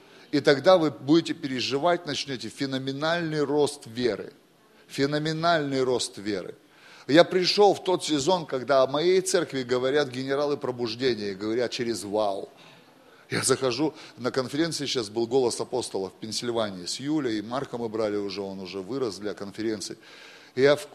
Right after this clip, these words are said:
в перерыве, Робби Докинс позвал нас пообедать, и я такой бегу. Там где-то за сцену <clears throat> какая-то комната, где все проповедники сидят там.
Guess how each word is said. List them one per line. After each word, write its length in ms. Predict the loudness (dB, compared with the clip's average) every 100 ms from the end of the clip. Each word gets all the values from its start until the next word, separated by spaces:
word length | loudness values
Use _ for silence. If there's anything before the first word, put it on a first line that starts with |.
| -18 _ -14
в 260 | -12 -10 -2
перерыве, 580 | 2 4 6 6 6 6
Робби 240 | 4 0
Докинс 380 | -2 -4 -6 -6
позвал 380 | -4 -2 -2 -2
нас 180 | -4
пообедать, 500 | -2 0 0 -2 -2
и 40 | -2
я 100 | -2
такой 260 | -2 -2
бегу. 380 | 0 0 0 -4 -6 -20 _ _ _ _ _ _ -10 -4
Там 300 | -4 -4 -6
где-то 340 | -6 -6 -10 -14 -20 -20 -20 _
за 180 | -4 -2
сцену 440 | 2 2 2 -2 -12 -10
<clears throat> 100 | -4
какая-то 520 | -4 -2 -2 -2 -2
комната, 480 | -2 -2 -4 -6 -8
где 300 | -4 -6 -6 -12 -8
все 140 | -6
проповедники 600 | -6 -4 -2 -2 -4 -10
сидят 320 | -8 -6 -8 -8
там. 160 | -12